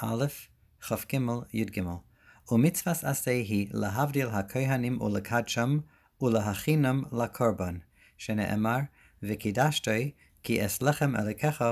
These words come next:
הוא מקריב", ויקרא כ"א, ח'. בייז, צריך כל אדם מישראל לנהוג בהם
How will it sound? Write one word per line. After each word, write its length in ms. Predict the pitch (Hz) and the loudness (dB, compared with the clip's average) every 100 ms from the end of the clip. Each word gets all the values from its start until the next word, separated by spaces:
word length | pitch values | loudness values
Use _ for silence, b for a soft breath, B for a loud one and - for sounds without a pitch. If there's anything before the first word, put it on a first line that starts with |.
| 110 | 0
הוא 160 | 131 123 | 0 0
מקריב", 500 | 113 - 98 87 - - 101 | -2 0 0 0 -6 -14 -6
ויקרא 460 | 98 110 - 135 151 - - | -2 -2 -2 -4 -4 -10 -10
כ"א, 380 | 117 107 104 101 - _ - - | -4 -2 -2 -4 -12 _ -16 -4
ח'. 60 | 92 - - - - - - - b b b b - | -4 -4 -16 -20 -20 -20 -20 -20 b b b b 2
בייז, 380 | 131 90 90 - b b b | 4 4 2 -10 b b b
צריך 380 | - 160 175 - | 4 6 6 2
כל 200 | 165 143 | 0 2
אדם 260 | 131 135 | 2 0
מישראל 500 | 127 107 - 127 117 107 107 | 0 -2 -2 2 2 2 0
לנהוג 340 | 143 135 135 | 0 2 -2
בהם 500 | 107 104 98 139 120 | -2 -4 -2 0 0